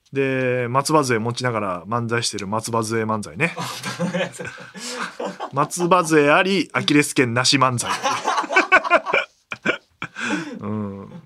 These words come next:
貴重なもんだとは思うけど、大変だったろうなっていうライブでしたね。み-、み-、三公演ちゃんとやりきったので、いや、すごいなと。でも、あの、始まる直前、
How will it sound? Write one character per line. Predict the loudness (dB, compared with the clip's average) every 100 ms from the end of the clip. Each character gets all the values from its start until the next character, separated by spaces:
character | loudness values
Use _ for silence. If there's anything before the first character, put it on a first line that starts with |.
| -8 -2
貴 | 4 6
重 | 6
な |
も | 6 6
ん |
だ | 4
と | 2
は | -2
思 | 0 0
う | -2
け | -4
ど、 | -8 -14 -16 -2
大 | 0 2
変 | 4
だ | 2
っ | 2
た | 0
ろ | 0
う |
な | -2 -4
っ |
て | -6
い | -10 -10 -14
う | _ -18 -18 -18 -10 -6 -4
ラ | -2 -2
イ |
ブ | -2
で | 0
し | -2
た | -2
ね。 | -6 -6 -6 -6
み-、 | -8 -8 -10
み-、 | -4 -4
三 | 0 2 2
公 | 0 -2
演 | -4
ち | -4
ゃ | -4
ん |
と | -2
や | -2
り | 0
き | -4
っ | 0
た | 2 2 -2 -8 -12 -14 -16 -14
の | -12
で、 | -10 -12 -12 -16 -16 -18 _ _ -4
い |
や、 | -4 -4 -8
す | -16 -20 -20 -20 -20 -20 -20 -4 4
ご | 6
い | 6
な | 4
と。 | 0 -6 -8 -14 _ _ -4
で |
も、 | 0 0
あ |
の、 | 0 -2
始 | 0 2
ま | 4
る | 4 2
直 | 0 4
前、 | 4 2